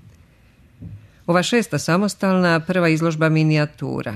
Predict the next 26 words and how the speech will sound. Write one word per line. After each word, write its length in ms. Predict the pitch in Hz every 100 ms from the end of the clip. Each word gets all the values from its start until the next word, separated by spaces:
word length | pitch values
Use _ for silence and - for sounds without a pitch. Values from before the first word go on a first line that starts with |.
| 104
samo 320 | - 190 202
je 220 | 175 156
dalja 380 | 143 151 190 175
razrada 520 | 160 180 175 170 151
istraživačkog 920 | 156 - 151 151 165 180 165 - 135
rada 360 | 139 160 175 165
koji 260 | 160 170 160
je 80 |
započela 520 | 151 170 170 160 160 151
još 140 | 151
kao 200 | - 147
studentkinja, 800 | - 156 151 156 151 135 98 107 - _ _ _
sa 160 | - 180
ciljem 360 | - 214 175
da 80 | 156
putem 340 | 156 185 185
likovnih 640 | 160 170 170 185 165 156 156
realizacija 920 | 156 147 147 139 156 180 - 196 175
progovori 680 | - 196 185 170 175 170 151
o 120 | 151
etičkim 520 | 147 160 208 - 185
i 60 | 160
moralnim 520 | 143 143 160 156 160
dilemama 640 | 151 139 139 151 147 143 -
ljudske 420 | 135 127 - -
civilizacije. 920 | 147 - 151 151 151 135 - - -